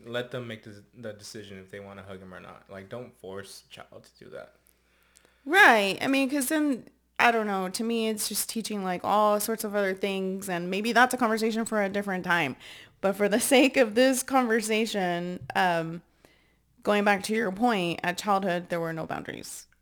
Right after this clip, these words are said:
Speaker 2: right? Like, we
Speaker 1: Yeah.
Speaker 2: didn't have a say. We couldn't say, "This is,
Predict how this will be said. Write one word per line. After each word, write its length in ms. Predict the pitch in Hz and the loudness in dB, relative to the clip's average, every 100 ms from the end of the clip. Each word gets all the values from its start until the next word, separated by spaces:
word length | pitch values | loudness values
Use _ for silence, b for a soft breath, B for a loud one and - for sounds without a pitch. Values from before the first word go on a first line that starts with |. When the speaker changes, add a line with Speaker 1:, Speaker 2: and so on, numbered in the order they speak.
| - | -12
Speaker 2:
right? 240 | - - | -8 -4
Like, 160 | 151 151 | -4 -4
we 220 | 165 160 | -6 -6
Speaker 1:
Yeah. 160 | 123 120 - - | -6 -8 -16 -10
Speaker 2:
didn't 200 | 202 208 | -4 0
have 160 | 220 196 | 0 0
a 40 | |
say. 640 | 202 - 196 185 185 185 190 _ | 0 0 0 0 -2 -4 -8 _
We 100 | 196 | -6
couldn't 280 | 202 262 214 | 0 0 2
say, 320 | 233 214 208 | 0 0 0
"This 240 | 202 202 214 | 0 -2 -2
is, 180 | 208 | -4